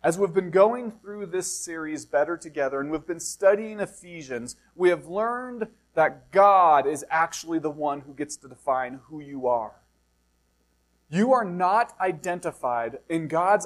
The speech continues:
eyes. You are not defined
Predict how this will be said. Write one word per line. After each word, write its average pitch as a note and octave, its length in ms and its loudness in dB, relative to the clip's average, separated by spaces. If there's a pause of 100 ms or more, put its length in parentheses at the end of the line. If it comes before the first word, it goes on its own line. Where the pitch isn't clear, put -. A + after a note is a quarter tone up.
eyes. B2 600 -4 (760)
You F#3+ 200 0
are F#3 120 2
not F3+ 600 -2
defined G#3 1000 2